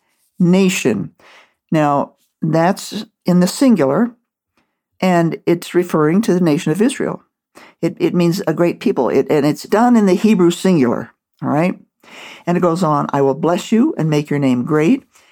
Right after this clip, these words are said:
and so you shall be a blessing, and I will bless those who bless you, and the one who curses you I will curse." Now listen to what follows. "In you, Abraham,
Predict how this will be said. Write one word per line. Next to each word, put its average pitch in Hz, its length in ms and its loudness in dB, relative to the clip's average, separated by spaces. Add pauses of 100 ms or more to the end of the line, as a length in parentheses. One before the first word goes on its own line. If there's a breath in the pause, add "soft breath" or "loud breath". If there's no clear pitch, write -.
(140 soft breath)
and 160 120 -2
so 170 180 -2
you 165 160 0
shall 156 200 -4
be 143 160 0
a 143 80 0
blessing, 156 440 -2
and 156 100 0
I 143 60 0
will 143 160 0
bless 156 280 -2
those 143 260 -2
who 139 80 -2
bless 170 300 -2
you, 196 140 2
and 170 100 0
the 143 80 0
one 151 200 -2
who 170 140 -2
curses 165 420 -4
you 147 100 0
I 135 120 0
will 131 120 0
curse." 151 340 -4
Now 147 100 0
listen 170 260 -4
to 156 60 -2
what 143 160 -4
follows. - 480 -6 (760 loud breath)
"In 262 320 4
you, 339 420 4
Abraham, 151 720 -2